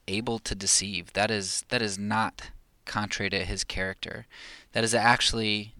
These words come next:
determined, um, that, that is part of the relational morality. Um, because deceit is a, uh, quantitative dispersing of information. It is not a qualitative.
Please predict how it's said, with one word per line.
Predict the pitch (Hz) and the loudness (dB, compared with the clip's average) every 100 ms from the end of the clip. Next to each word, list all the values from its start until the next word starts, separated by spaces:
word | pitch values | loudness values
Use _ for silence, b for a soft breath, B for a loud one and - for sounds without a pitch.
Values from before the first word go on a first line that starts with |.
| - | -6
determined, | - 113 98 98 95 95 - | -2 0 0 -2 -4 -6 -8
um, | 95 92 | -8 -4
that, | 101 82 | -4 0
that | 101 | 0
is | 101 | 2
part | - 104 | 0 0
of | 92 | 0
the | - | -2
relational | 95 92 92 - 92 90 | -2 -2 0 -2 -2 -4
morality. | 90 87 90 92 - 104 117 B B B B B B | -2 0 0 -2 -8 -12 -16 B B B B B B
Um, | - 95 92 - | -8 -8 -8 -8
because | 117 135 120 113 - b b b b b b b b _ - 233 _ _ | 0 6 6 6 -2 b b b b b b b b _ -18 -18 _ _
deceit | - 120 - 175 185 - - _ | 2 6 6 6 2 -4 -8 _
is | - 120 127 - | 0 0 0 2
a, | 107 107 107 - _ _ _ _ _ _ - | 4 4 2 -2 _ _ _ _ _ _ -10
uh, | 107 101 95 - | 0 0 0 -4
quantitative | - 123 117 123 117 - 101 95 92 92 - - _ _ _ _ _ _ _ 101 | -4 2 2 2 -4 -2 -2 -2 -4 -4 -12 -16 _ _ _ _ _ _ _ -8
dispersing | 98 - - 98 - 95 | 0 0 2 0 0 -2
of | 92 | -8
information. | - 98 - 92 90 87 87 87 87 90 b b b | -8 -10 -6 -4 0 0 0 -2 -8 -14 b b b
It | 104 | -6
is | 98 98 | -4 -2
not | 104 101 | -2 -2
a | |
qualitative. | 92 - 98 92 92 - 92 - - - | -2 -2 2 2 0 -6 -10 -12 -14 -18